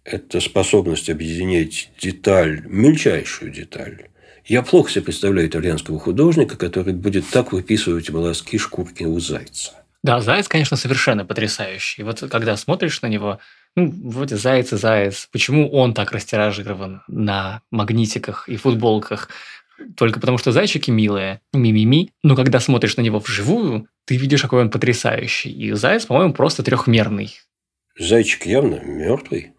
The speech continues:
Speaker 1: Не сидел же ему заяц, не позировал. Которого Дюрер так вот воскресил, посадил как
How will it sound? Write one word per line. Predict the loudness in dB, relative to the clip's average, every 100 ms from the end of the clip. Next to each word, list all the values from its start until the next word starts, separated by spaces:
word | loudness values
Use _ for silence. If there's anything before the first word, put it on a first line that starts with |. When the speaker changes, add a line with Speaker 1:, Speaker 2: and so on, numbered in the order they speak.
| _ _ -8
Speaker 1:
Не | -6
сидел | -2 4 4
же | 4
ему | -2 -4
заяц, | -4 -6 -8
не | -8
позировал. | -6 0 2 2 0 -10 _ _ _ _ _
Которого | -6 -2 2 2 2
Дюрер | 4 4 2 -2 -10 -14 -16 -18 -20 _
так | -4 -4 -4
вот | -12 -12 -12 -8
воскресил, | -8 -4 -2 4 6 4
посадил | 2 -2 0 2 0
как | -2 -12